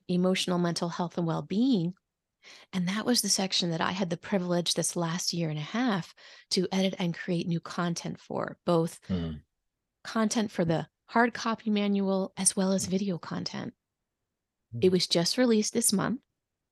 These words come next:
Speaker 1: So anybody out there who is studying for the lifestyle medicine boards as of this month, I'll see you on the inside.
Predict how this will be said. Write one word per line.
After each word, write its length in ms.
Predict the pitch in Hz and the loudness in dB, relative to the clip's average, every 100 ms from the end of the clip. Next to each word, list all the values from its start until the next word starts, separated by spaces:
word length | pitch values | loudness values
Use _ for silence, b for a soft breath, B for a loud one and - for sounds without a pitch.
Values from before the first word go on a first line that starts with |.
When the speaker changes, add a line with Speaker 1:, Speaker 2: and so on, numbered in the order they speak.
| - B B B B | -20 B B B B
Speaker 1:
So 480 | - 220 190 180 - | 6 8 10 8 8
anybody 560 | 190 196 220 208 240 - | 8 8 8 6 4 2
out 220 | 175 - | 0 0
there 320 | - - 247 392 _ B B B B | -2 0 0 -4 _ B B B B
who 240 | 226 208 - | 4 4 4
is 140 | 202 | 4
studying 400 | - 185 180 208 | 4 4 4 2
for 180 | - 196 | 2 2
the 60 | |
lifestyle 400 | 175 180 190 202 | 4 4 4 4
medicine 380 | 185 180 190 220 | 4 4 4 4
boards 300 | 190 185 180 - | 4 4 2 0
as 260 | 170 170 170 | 0 2 2
of 160 | 170 160 | 0 0
this 320 | 156 233 - | 0 0 0
month, 360 | 170 - 302 - - | 0 0 -2 -6 -6
I'll 120 | 196 | -4
see 160 | - 190 | 0 2
you 100 | 208 | 2
on 120 | 226 | 2
the 100 | 185 | 2
inside. 480 | 339 - - - | 0 -2 -4 -8